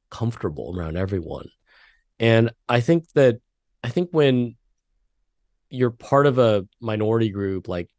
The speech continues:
Asian Americans are not a huge portion of the American population, um, but we seem to be, like, monolithic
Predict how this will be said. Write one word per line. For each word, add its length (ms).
Asian 220
Americans 340
are 60
not 340
a 80
huge 800
portion 460
of 100
the 40
American 280
population, 800
um, 320
but 400
we 180
seem 360
to 60
be, 120
like, 180
monolithic 720